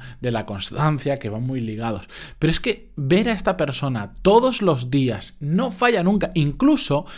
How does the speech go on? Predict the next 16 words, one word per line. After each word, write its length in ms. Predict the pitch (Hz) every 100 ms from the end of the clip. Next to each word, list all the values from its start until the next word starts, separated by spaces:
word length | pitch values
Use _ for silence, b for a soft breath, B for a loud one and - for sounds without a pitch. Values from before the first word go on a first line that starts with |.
| B B
cuando 300 | 151 143 139
está 240 | 123 226
lloviendo, 840 | 277 233 175 214 214 139 160 - - b b
sale. 480 | - 277 214 120 - - - - b b b - -
A 120 | 139
veces 420 | 175 180 185 180
va 140 | 151 151
con 140 | 147
un 100 | 139
chubasquero, 680 | 131 131 120 - 226 226 -
a 80 | 135
veces 300 | 143 147 156
si 80 | 147
está 160 | 131
lloviendo 320 | 156 156 156 147
mucho 340 | 156 156 165